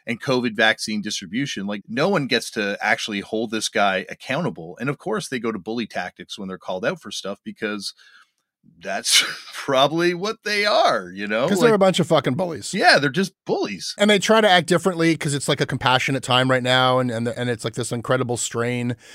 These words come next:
Speaker 2: to seem like they're really nice, but, but they're fucking bullies.
Speaker 1: Yeah, it's like the jock when he got caught for beating up the kid in school who's like, "Oh, let me help you up now, buddy," and while punching him in the stomach at the same time. Like, anytime I see that dude do a press conference,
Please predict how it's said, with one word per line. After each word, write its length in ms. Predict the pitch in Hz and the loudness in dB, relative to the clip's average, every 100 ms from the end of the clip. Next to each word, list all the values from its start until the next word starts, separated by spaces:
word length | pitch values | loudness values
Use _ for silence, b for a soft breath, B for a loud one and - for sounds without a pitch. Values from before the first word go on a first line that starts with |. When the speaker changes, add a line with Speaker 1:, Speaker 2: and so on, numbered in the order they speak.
| B B B | B B B
Speaker 2:
to 120 | 131 | -4
seem 280 | - 135 135 | 0 2 4
like 160 | 120 | 2
they're 120 | - 214 | 0 -2
really 200 | 120 120 | -2 -2
nice, 340 | 110 131 - | 0 -2 -2
but, 260 | 156 147 - | 0 0 0
but 180 | 165 | -2
they're 120 | 196 185 | 0 0
fucking 320 | 240 151 107 | 0 0 -4
bullies. 400 | 98 98 92 - - | -4 -4 -8 -14 -2
Speaker 1:
Yeah, 140 | 185 151 | 4 4
it's 100 | 180 | 6
like 120 | 185 | 4
the 80 | 185 | 2
jock 640 | - 131 120 175 - - B B | 2 6 8 6 4 -14 B B
when 160 | 123 139 | -2 0
he 80 | 135 | 4
got 300 | 139 127 - | 6 4 2
caught 420 | - 120 135 - _ | 2 6 6 4 _
for 180 | 147 | -8
beating 420 | - 120 120 135 127 | -6 0 0 2 0
up 140 | - | 0
the 100 | 147 | -6
kid 240 | - 156 | -2 -2
in 120 | 143 143 | 0 0
school 460 | - 120 117 151 | -2 0 0 2
who's 160 | 147 135 | 2 2
like, 160 | 131 B B - | 2 B B 6
"Oh, 180 | 220 | 8
let 200 | 196 233 | 10 6
me 160 | 220 214 | 6 6
help 260 | 202 190 180 | 6 4 2
you 220 | 202 220 | 6 6
up 220 | 214 135 | 6 4
now, 320 | 160 143 131 | 6 6 6
buddy," 380 | 107 147 156 175 | 4 4 6 4
and 180 | 139 139 | 0 -2
while 240 | 131 143 | 4 6
punching 380 | 143 147 139 135 | 6 0 0 -2
him 100 | 135 | -2
in 80 | 123 | -2
the 80 | 117 | -2
stomach 380 | - 127 120 117 | 0 0 -2 -8
at 60 | |
the 60 | 110 | -8
same 300 | - 117 107 | -6 -4 -4
time. 320 | 120 117 98 | -2 0 0
Like, 160 | 107 135 | -2 -2
anytime 360 | 175 175 170 | -2 0 0
I 40 | 160 | 0
see 220 | - 143 | -4 -2
that 180 | 143 139 | -2 -2
dude 200 | 147 135 | -4 -4
do 140 | 131 123 | -6 -6
a 60 | |
press 220 | - 117 | -4 -6
conference, 600 | - 143 151 180 180 - | -2 -2 -2 -6 -6 -8